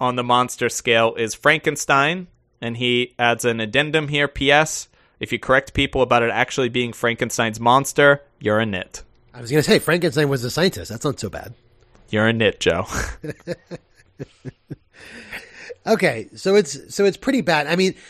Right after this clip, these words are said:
Speaker 2: the question he didn't answer, which I think is the question everyone has, is that, is it more ethical in ball form than in steak form?
Speaker 1: Yeah, I,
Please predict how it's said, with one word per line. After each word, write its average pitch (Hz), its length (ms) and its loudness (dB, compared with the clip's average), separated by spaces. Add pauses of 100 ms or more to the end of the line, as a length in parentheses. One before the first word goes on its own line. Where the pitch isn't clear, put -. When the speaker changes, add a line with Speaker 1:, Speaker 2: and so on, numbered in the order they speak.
(100)
Speaker 2:
the 175 80 -4
question 254 360 0
he 160 120 -4
didn't 185 280 -2
answer, 156 340 -2
which 131 120 -6
I 147 80 0
think 151 200 -2
is 123 100 -2
the 131 60 -6
question 147 280 0
everyone 123 280 -2
has, 131 340 0
is 135 240 -4
that, 135 240 2 (460)
is 165 180 2
it 156 160 0
more 165 340 4
ethical 156 500 2
in 131 200 -2
ball 139 280 6
form 101 420 -4
than 120 120 -2
in 117 140 -2
steak 165 320 2
form? - 180 -14 (680)
Speaker 1:
Yeah, 170 340 4
I, 143 260 2